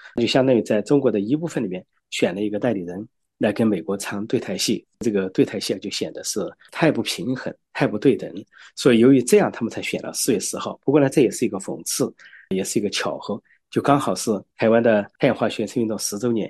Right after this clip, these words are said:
因为太阳花学生运动的主旨啊，当时马英九执政，国民党执政，是亲中，两岸呢走近有一个服贸协议，啊，当时我就说服贸协议啊，就是要两千三百万台湾人为共产党打工，因为已经有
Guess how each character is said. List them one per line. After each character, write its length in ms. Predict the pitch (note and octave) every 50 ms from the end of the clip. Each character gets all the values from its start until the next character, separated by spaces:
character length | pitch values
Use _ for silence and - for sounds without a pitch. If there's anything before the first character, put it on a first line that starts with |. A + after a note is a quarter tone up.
| _ -
因 80 | C3+ B2
为 40 |
太 160 | A#2+ - - C#3
阳 120 | D3 C3+
花 120 | - C3+
学 160 | A2 - - A2+
生 140 | A2 C#3+
运 60 | C3 B2
动 100 | B2 A2+
的 100 | G#2+ G#2
主 220 | - - G#2+ A#2
旨 140 | C#3+ - -
啊， 100 | F#2 E2+ -
当 120 | - C3+
时 140 | C#3 B2+ -
马 180 | A2+ G#2 E2 -
英 80 | A#2
九 140 | B2+ A#2+ G2
执 160 | - - -
政， 160 | G2 - C3 A2+
国 180 | - - G2+
民 80 | G#2+ B2
党 140 | - G#2 -
执 140 | - - -
政， 180 | - B2+ A#2 - _ _ - - - -
是 300 | - - B2 A#2 G#2+ G#2
亲 300 | - - - - D#3+ E3+
中， 260 | D#3+ E3 D#3+ D#3+ - - _ _ _
两 240 | - C3+ B2 A#2+ G2
岸 100 | A#2 C3+
呢 100 | C3 A#2+
走 220 | A2 - A2 F2+ F2
近 260 | - - D3+ C#3 C#3+ A#2+
有 100 | G#2 F#2+
一 80 | G2
个 100 | G#2+ G#2+
服 280 | G2 - - - F#2 A#2
贸 180 | B2 D3+ C3+
协 180 | A2 - - -
议， 220 | F2 F2+ F2+ - _ _ _ _ _ _ _ _ -
啊， 100 | - A2
当 160 | - D#3 D#3+
时 80 | D3+ D3+
我 80 | A2+
就 100 | G2+ -
说 140 | - - G#2+
服 160 | - - G2+
贸 140 | G#2 C#3+ D3+
协 180 | - - G#2+ F2+
议 80 | F#2+
啊， 80 | F2+ E2
就 140 | - - G#2+
是 140 | - - A2+
要 200 | G2+ F#2 F2+ F2+
两 260 | - B2+ C3 A2 G2+ -
千 180 | - - C3+
三 240 | B2 - - D#3+ D#3+
百 80 | D#3 C3
万 140 | A#2 G#2 -
台 160 | - - G2+
湾 120 | G#2+ A2+
人 100 | G#2 F#2+
为 120 | F#2+ F#2+ F#2
共 180 | - - D3 A#2
产 160 | - - A2
党 180 | G2+ - -
打 160 | A#2 A#2 - -
工， 160 | - - - _ _ _ - _ _
因 100 | - D3
为 100 | C#3 A#2+
已 40 | G#2
经 160 | - - D#3+
有 260 | D#3+ A#2+ G2+ G2 G2+